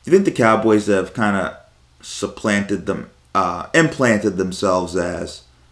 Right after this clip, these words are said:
the third team in the N F C? Like, right, Eagles,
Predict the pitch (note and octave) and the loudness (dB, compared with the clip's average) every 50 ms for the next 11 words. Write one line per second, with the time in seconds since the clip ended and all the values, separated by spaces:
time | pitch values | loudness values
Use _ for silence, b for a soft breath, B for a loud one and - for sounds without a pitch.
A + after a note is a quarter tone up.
0 | _ _ _ _ A2 G#2 - - A#2 A2 G#2+ G#2 - - A#2 G#2+ G#2 G2+ G2 G2+ | _ _ _ _ -4 0 4 4 6 6 6 4 4 2 4 4 4 4 2 2
1 | G2 G2 F#2+ F#2+ F#2+ F#2+ - - - G#2 G#3 G3+ G3 G2 F#3+ F#2 F2+ F3 - b | 2 2 0 0 -2 -2 -4 -2 0 2 2 2 2 2 2 2 0 -2 -6 b
2 | b b b b b b b - A#2+ A#2+ A#2 A2+ - - - _ _ _ _ _ | b b b b b b b 2 4 6 6 4 2 -2 -8 _ _ _ _ _
3 | _ - E3 E3+ E3 D3+ D#3 D3+ C#3+ C#3 C3 C3 - - | _ 0 2 4 6 6 6 6 6 4 0 -4 -10 -16